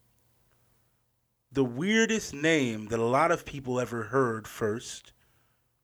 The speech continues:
was Devontae. That was one of the first black names that a lot of white Americans ever heard.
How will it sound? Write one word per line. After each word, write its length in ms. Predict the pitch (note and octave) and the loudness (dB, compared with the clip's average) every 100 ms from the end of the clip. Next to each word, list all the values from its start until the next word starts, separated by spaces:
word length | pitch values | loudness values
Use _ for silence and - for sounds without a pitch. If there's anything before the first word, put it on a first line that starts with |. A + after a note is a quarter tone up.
| _ - | _ -6
was 200 | A#2+ A2+ | -4 -2
Devontae. 920 | - A#2+ C3+ D3 C3+ - G#2+ D#2 G#2 | 0 2 4 4 2 -6 -10 -10 -6
That 120 | A#2+ | -4
was 240 | B2 A2 _ _ _ _ | -4 -8 _ _ _ _
one 140 | D#3+ | -4
of 60 | E3 | -2
the 60 | D3+ | -2
first 600 | - - E3 C#3 B2 G#2+ | -2 2 2 0 -4 -2
black 420 | B2 C#3+ C3+ A#2 | 4 4 2 -6
names 600 | A2 G#2 A#2 C3 - - _ _ _ _ _ _ | -8 -8 -10 -12 -14 -18 _ _ _ _ _ _
that 120 | C#3 | -4
a 40 | C#3 | 2
lot 320 | B2 A#2 A#2 | 6 6 6
of 320 | A2+ G#2+ - _ - | 0 -8 -18 _ -6
white 260 | A2+ A#2 | 0 0
Americans 520 | A2+ A2 G#2+ G2+ G2 | 0 -2 -2 -4 -8
ever 140 | G#2 G2 | -8 -2
heard. 340 | A2 G#2+ F#2 | 0 0 -2